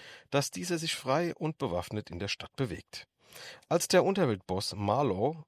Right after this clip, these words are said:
Rath zu einer privaten Ermittlung zwingt, gerät er zwischen die Fronten des Bandenkrieges. Dann lässt seine noch immer nicht verlobte Charlie Ritter eine Obdachlose bei der Vernehmung entwischen. Ihre Ermittlungen berühren sich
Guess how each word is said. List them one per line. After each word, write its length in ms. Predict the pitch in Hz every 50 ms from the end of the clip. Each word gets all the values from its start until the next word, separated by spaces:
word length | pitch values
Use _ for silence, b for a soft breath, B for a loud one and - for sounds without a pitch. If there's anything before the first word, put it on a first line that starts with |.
| _
Rath 480 | - 123 92 95 101 131 175 - - - _ _ -
zu 180 | - 123 -
einer 180 | - 117 110 107
privaten 400 | - - 110 95 107 139 147 147
Ermittlung 380 | 107 98 143 - - 98 95 -
zwingt, 340 | - - 127 147 - -
gerät 320 | - 113 107 98 135 156 -
er 120 | 160 156
zwischen 260 | - - - 107 -
die 80 | 117 117
Fronten 380 | - - - 87 85 - - 107
des 120 | 110 -
Bandenkrieges. 760 | - - - - - 113 - - 92 92 87 82 76 - - - B B B B B B B B B B B B B
Dann 280 | - 139 175 208 202 - -
lässt 440 | - 113 110 131 131 - - - - -
seine 380 | 131 104 101 98 98 98 92 -
noch 300 | - 131 101 98 110 - - _
immer 240 | - 160 185 196 -
nicht 240 | 107 95 - - -
verlobte 400 | - 95 90 92 90 - - 87
Charlie 320 | - - 101 104 101 95
Ritter 320 | 87 113 - - 147 -
eine 240 | - 110 110 110 - -
Obdachlose 600 | - 143 - - 156 123 113 98 98 95 101 104
bei 160 | - 85 82
der 100 | 90 98
Vernehmung 440 | - - 110 92 87 92 95 101 110
entwischen. 500 | - 98 - - 92 90 87 90 95 101 - B B B B B B B B B B B B B
Ihre 160 | - 104 104
Ermittlungen 480 | 92 95 104 120 - - 127 117 120 110
berühren 360 | 110 95 90 90 87 90 90
sich 360 | 87 90 92 92 - - -